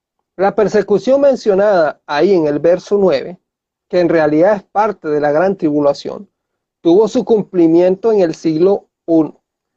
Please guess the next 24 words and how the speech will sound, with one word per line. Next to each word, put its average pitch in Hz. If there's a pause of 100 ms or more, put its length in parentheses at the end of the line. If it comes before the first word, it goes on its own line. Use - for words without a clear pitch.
durante 156
el 151
reinado 156
del 185
emperador 151
Vespasiano, - (440)
cuyo 147
periodo 165
de 196
gobierno 185
fue 190
aproximadamente 185
entre 160
el 151
setenta 156
y 160
uno 202
al 202
setenta 151
y 151
nueve 170
después 156
del 143
maestro. -